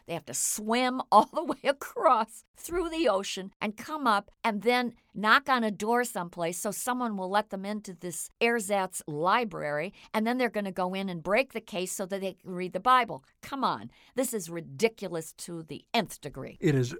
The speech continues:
Speaker 2: a very, very silly movie. Sometimes, Anne, and you and I have talked about this <laughs> many times, a movie is so bad that we sit and laugh at it.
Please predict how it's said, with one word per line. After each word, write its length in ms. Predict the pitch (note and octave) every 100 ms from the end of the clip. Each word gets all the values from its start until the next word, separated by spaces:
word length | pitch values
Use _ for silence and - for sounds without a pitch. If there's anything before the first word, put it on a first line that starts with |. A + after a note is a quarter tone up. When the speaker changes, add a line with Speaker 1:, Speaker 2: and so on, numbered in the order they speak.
| -
Speaker 2:
a 120 | B2
very, 320 | A2 C3 B2+
very 320 | A#2 A#2 G#2 G2+
silly 420 | - D#3 C3+ A#2
movie. 480 | A2+ A2 G#2 G2 F#2+
Sometimes, 760 | - F#3+ G3 D3+ C3 A#2+ B2 -
Anne, 540 | C3 A#2+ A2 G#2+ C3 -
and 240 | A2 G2+ -
you 160 | C3
and 80 | A#2
I 80 | G#2+
have 120 | F#2
talked 320 | - F#2 -
about 240 | G2 F#2 -
this 300 | F#2+ - -
<laughs> 40 | -
many 320 | G#2+ - F3
times, 500 | - A2 F2 F2+ - C3
a 100 | A2+
movie 400 | C3+ D#3 B2+ G#2+
is 160 | A2
so 240 | - D3+ B2
bad 600 | G#2 B2 F#2+ F2+ F2+ B3+ E4+
that 180 | C3+ -
we 120 | A2+
sit 220 | - A#2
and 160 | G#2+ F#2
laugh 280 | F#2+ -
at 160 | G2 -
it. 140 | -